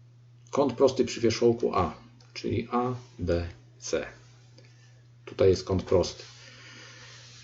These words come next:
Y, albo, y, będę sprawdzał z twierdzenia odwrotnego do twierdzenia Pitagorasa, czyli policzę odległość A B. No i potem będę musiał policzyć jeszcze,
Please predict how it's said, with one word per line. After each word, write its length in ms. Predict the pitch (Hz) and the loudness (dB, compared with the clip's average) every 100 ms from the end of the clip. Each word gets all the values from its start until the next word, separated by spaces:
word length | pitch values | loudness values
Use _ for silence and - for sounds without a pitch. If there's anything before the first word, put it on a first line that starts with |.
| - - - - | -20 -20 -18 0
Y, 480 | 107 104 101 101 95 - - - | 6 8 8 6 2 -2 -12 0
albo, 540 | 135 143 120 113 107 - - - - - - 113 107 104 | 4 10 12 12 10 0 -10 -20 -20 -20 -6 0 4 6
y, 40 | 101 | 6
będę 280 | 113 117 117 | 6 6 6
sprawdzał 680 | - 120 120 113 104 92 - - - - - - | 4 4 6 6 6 6 2 -10 -20 -20 -20 -20
z 300 | - - - | -14 -14 -14
twierdzenia 440 | - 113 104 117 110 | 2 6 8 10 8
odwrotnego 460 | 98 107 117 113 | 6 4 4 6
do 100 | 104 | 6
twierdzenia 380 | 98 101 95 104 | 6 4 4 2
Pitagorasa, 600 | 101 101 98 95 87 107 | 4 6 8 6 4 0
czyli 220 | 101 107 95 | 0 0 6
policzę 340 | 98 113 110 | 8 8 6
odległość 400 | 98 104 104 92 | 4 4 6 4
A 120 | 101 | 4
B. 340 | 87 87 104 123 - - - - - - - - | 6 6 6 0 -8 -20 -20 -20 -20 -20 -20 -4
No 80 | 117 | 2
i 60 | 117 | 6
potem 300 | 117 123 117 | 6 8 8
będę 200 | 113 117 | 8 8
musiał 220 | 110 110 | 8 6
policzyć 360 | 104 113 113 | 6 6 4
jeszcze, 600 | 104 104 - 110 107 104 | 2 2 6 8 8 6